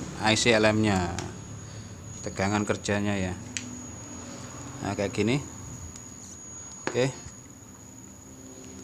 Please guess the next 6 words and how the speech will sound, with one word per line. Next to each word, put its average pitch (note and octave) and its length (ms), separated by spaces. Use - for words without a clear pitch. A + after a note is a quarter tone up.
Di C3+ 240
kaki A#2+ 480
plusnya B2 480
ya A2 160
yang G2+ 240
kita G#2+ 240